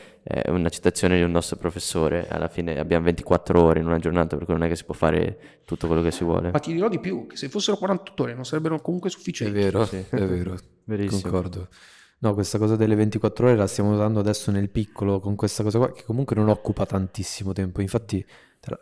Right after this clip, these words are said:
Speaker 3: la-, gliel'abbiamo chiesto perché conciliare due lavori, la famiglia, cioè noi facciamo fatica a conciliare questo con la scuola,
Speaker 1: Scuola.
Speaker 3: quindi
Speaker 2: Però ti sei anche dato una risposta da solo, sono le persone che ti aiutano. Io ho la fortuna di avere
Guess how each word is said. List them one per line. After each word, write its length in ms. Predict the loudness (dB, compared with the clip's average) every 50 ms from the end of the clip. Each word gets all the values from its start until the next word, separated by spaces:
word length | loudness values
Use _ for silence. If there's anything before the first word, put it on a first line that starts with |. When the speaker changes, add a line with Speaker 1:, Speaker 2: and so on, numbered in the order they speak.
| 0
Speaker 3:
la-, 240 | 2 4 4 4 2
gliel'abbiamo 460 | 2 4 4 4 6 6 4 4 4 4
chiesto 320 | 4 2 0 0 -2 -2
perché 340 | -2 -2 -2 -2 -4 -4 -2
conciliare 680 | 0 -2 -2 -2 -2 -2 0 2 2 2 0 0 -2 -6 -12 _ _ _ _
due 240 | -2 4 6 6 8
lavori, 400 | 8 6 6 6 4 4 4 2
la 100 | 0 0
famiglia, 460 | 0 2 4 4 4 4 4 2 0
cioè 260 | -2 0 -2 -2 -2 -4 -10 _ _ _ _ -4
noi 280 | -2 0 0 -2 -4 -8 _ _ _ _ _ _ _ _ _ -8
facciamo 300 | -8 -4 -2 0 0 0
fatica 240 | 0 -2 -2 -2
a 40 | 0 0
conciliare 440 | -2 -2 0 0 2 2 2 2
questo 380 | 2 4 4 4 4 2 0 0
con 180 | 2 2 2 2
la 80 | 2
scuola, 340 | 0 -2 -2 0 4 4 4 4 4
Speaker 1:
Scuola. 60 | 2
Speaker 3:
quindi 400 | 2 2 2 2 2 0 -2 -2 -6 -6 -2
Speaker 2:
Però 220 | 0 2 2 2
ti 80 | 0 -2
sei 160 | -2 0 0
anche 160 | 0 0 0
dato 140 | -2 -2 -2
una 80 | -4 -6
risposta 360 | -6 -6 -6 -6 -6 -6 -6
da 60 | -6
solo, 380 | -6 -6 -6 -6 -6 -6 -8 -8
sono 200 | -8 -6 -4 -4
le 100 | -4 -4
persone 280 | -4 -4 -4 -4 -4 -4
che 120 | -6 -6
ti 80 | -6 -6
aiutano. 380 | -4 -4 -4 -6 -8 -8 -10
Io 120 | -8 -8 -8
ho 40 | -8
la 60 | -8
fortuna 360 | -10 -12 -14 -12 -10 -10 -8
di 100 | -6 -6
avere 560 | -6 -4 -4 -4 -2 -4 -4 -6 -8 -10 _